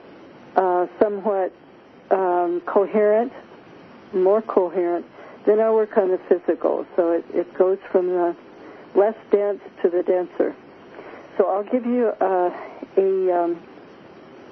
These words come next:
an example of, uh, an emotional command, and this is about, uh, bringing electromagnetic, um, elements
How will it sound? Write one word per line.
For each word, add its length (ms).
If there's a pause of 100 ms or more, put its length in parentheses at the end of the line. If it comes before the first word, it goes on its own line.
(480)
an 80
example 580
of, 100 (140)
uh, 320
an 80
emotional 540
command, 580 (1800)
and 160
this 180
is 140
about, 420 (480)
uh, 460 (160)
bringing 680 (440)
electromagnetic, 1600 (280)
um, 440 (1200)
elements 420